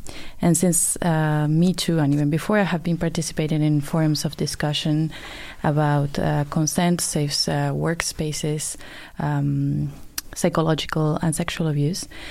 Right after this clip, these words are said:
And I've learned a lot. I wanted to share with you some of the stuff that I learned. And, um, yeah, lately, um, I learned also that there's two, two very important terms that have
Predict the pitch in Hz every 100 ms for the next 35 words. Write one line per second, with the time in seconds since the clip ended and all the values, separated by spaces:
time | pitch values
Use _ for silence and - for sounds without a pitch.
0 | - - 170 175 170 175 185 175 156 139
1 | 131 - - - - - - - - 185
2 | 185 196 196 - 185 175 160 160 160 -
3 | 165 156 165 - 156 - 165 156 151 156
4 | 240 233 - 170 165 160 160 160 156 151
5 | 151 147 151 - - - - 196 170 180
6 | - 220 214 226 - - 170 170 170 -
7 | - 180 175 196 214 208 - - 196 -
8 | 175 165 165 156 - - 208 208 202 190
9 | - - - - 214 196 226 208 - 185
10 | 185 170 170 170 170 170 143 165 170 156